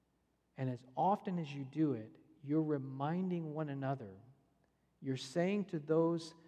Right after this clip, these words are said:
that are gathered with you, "We believe. We believe that there is a king who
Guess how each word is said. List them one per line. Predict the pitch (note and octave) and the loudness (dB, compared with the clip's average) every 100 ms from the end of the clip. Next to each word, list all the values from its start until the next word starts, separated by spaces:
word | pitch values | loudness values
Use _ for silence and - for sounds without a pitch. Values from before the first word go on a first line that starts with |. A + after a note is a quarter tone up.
| - D#3 | -8 0
that | C#3 | 2
are | C3+ | 0
gathered | C3 C#3 D3 E3 D3+ D3 | 2 4 6 4 0 2
with | D3+ D3+ - | 0 0 -8
you, | A2+ A2 A2 - _ _ - B2+ | -6 -6 -12 -20 _ _ -14 -2
"We | E3 F3+ F#3+ F#3+ F#3 - C#3 | 4 6 6 2 -6 -12 -2
believe. | C#3 B2+ C3 A2 G#2 - - - _ _ _ _ _ _ _ _ _ _ - | 0 2 0 -2 -10 -18 -20 -20 _ _ _ _ _ _ _ _ _ _ -2
We | D3+ | 0
believe | D3+ D3 D3+ F#3 F#3+ | 2 2 4 4 4
that | D#3+ D3 | 0 2
there | D3+ | 2
is | D3 B2 | 2 -2
a | A#2 - | -10 -14
king | - F3+ E3+ C#3 B2 - | -6 0 0 0 -6 -8
who | C#3+ | -10